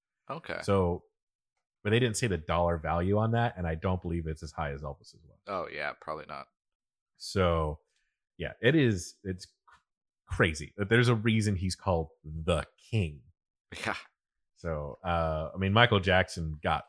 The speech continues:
Speaker 2: pretty close with a lot of those records, though. I think Thriller is the number one selling album of all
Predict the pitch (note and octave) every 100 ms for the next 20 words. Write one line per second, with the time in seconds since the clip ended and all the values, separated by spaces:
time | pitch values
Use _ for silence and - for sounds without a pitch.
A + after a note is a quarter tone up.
0 | _ - E2 - E2 - D2 D2 C#2 -
1 | - - C#2+ - C#2+ D2+ D2+ G#2+ E2+ -
2 | G2 F#2+ E2+ E2+ E2+ D#2+ E2 D#2+ D#2+ D#2+
3 | D#2 D2+ D2+ D2+ D2 - _ _ _ -
4 | D2+ C#2